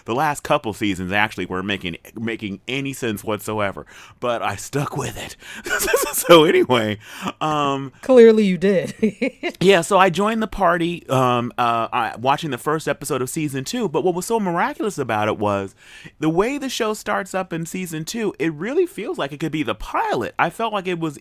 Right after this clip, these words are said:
Speaker 1: easy for me to get into it. Angela Bassett, apparently, her, uh, her ex-husband was gay, and their marriage broke up. They have a couple of kids, and she's trying to deal with getting back into, uh, a relationship. She's dating,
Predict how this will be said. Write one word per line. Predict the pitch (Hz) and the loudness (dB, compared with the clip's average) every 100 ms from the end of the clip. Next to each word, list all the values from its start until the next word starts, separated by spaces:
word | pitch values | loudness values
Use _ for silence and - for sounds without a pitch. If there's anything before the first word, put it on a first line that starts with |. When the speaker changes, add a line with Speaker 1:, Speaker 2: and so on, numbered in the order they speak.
| - | -8
Speaker 1:
easy | 185 220 226 | -6 -4 -6
for | 214 190 | -8 -8
me | 185 | -6
to | 165 | -6
get | 151 | -6
into | 175 190 202 202 | -6 -6 -2 -2
it. | 190 - - - | -2 -12 -20 -10
Angela | 156 202 190 175 | -6 -4 -4 -4
Bassett, | 151 175 - 175 | -2 -4 -4 -4
apparently, | - 175 175 - 170 175 - | -2 0 -2 -4 -4 -4 -6
her, | 127 131 - 131 | -8 -8 -6 -2
uh, | 131 120 110 127 | 0 0 -4 -4
her | 143 - | -6 -2
ex-husband | 147 - - 156 151 156 156 151 - - - | -4 -4 -4 -4 -4 -8 -8 -10 -18 -20 -6
was | 123 127 107 | -2 -2 -2
gay, | 95 123 139 156 165 | -2 -2 0 -4 -6
and | - 120 | -6 -4
their | 123 123 | -2 -2
marriage | 117 127 143 147 123 | -2 -4 -4 -6 -4
broke | 131 - | -4 -2
up. | 151 - | -4 -4
They | 117 | -4
have | 113 104 | -4 -6
a | |
couple | 120 113 104 | -8 -6 -6
of | 90 | -6
kids, | - 165 165 165 - - - - | -6 -4 -4 -6 -10 -18 -18 -10
and | 131 131 | -8 -8
she's | - 165 - | -8 -8 -6
trying | 180 156 | -6 -4
to | 143 | -4
deal | 135 147 | -2 -2
with | 135 113 | -2 -2
getting | 131 139 131 | -4 -6 -6
back | 127 131 - | -4 -4 -4
into, | 127 127 139 127 127 - | -8 -6 -2 -2 -2 -2
uh, | 113 110 107 - | -4 -2 -4 -6
a | 107 | -6
relationship. | 113 120 139 147 - 143 | -4 -4 -6 -8 -8 -8
She's | - - 127 120 92 | -8 -6 -6 -6 -6
dating, | 127 143 151 139 | -6 -4 -6 -8